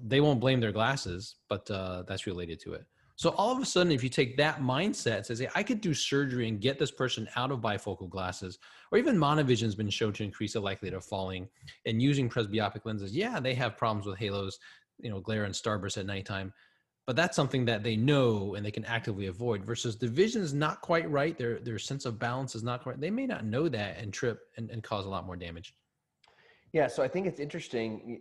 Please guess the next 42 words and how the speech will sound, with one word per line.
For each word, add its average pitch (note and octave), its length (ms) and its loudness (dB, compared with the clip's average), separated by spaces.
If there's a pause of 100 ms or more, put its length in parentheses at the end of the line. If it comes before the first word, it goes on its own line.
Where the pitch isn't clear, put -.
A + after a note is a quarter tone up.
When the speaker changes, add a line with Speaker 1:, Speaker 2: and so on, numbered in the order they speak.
Speaker 2:
As B2 220 -2
an B2 200 -4
ophthalmologist, A#2+ 800 -2
you A#2 80 -6
know, G#2+ 160 -2
I A2+ 140 0
wanna C#3+ 180 0
be B2+ 120 -4
the A2 100 -4
hero. F2+ 500 -4 (180)
I G#2 80 -2
wanna C#3+ 160 2
be D3 120 0
the B2+ 80 -4
guy A2+ 340 2
that, G2+ 480 -2
uh, G2 280 -2
when G2+ 200 -2
someone C3+ 240 0
sees B2+ 240 -4
me C3+ 60 -4
in A#2 60 -2
the A2 40 -4
grocery A2+ 380 0
store, G#2+ 560 0 (320)
they G#2+ 160 2
have G#2 200 -2
good B2 200 2
feelings B2 640 0
and F#2+ 480 -6
they G2 400 -4
think, G#2 200 -4
"Oh, B2+ 220 2
that B2 160 0
guy A#2+ 140 0
really B2+ 340 0
helped C3+ 260 -2
me G2 380 -6
and G2+ 100 -6
I G#2 80 -2
see D3+ 280 -8
better." E2 400 -6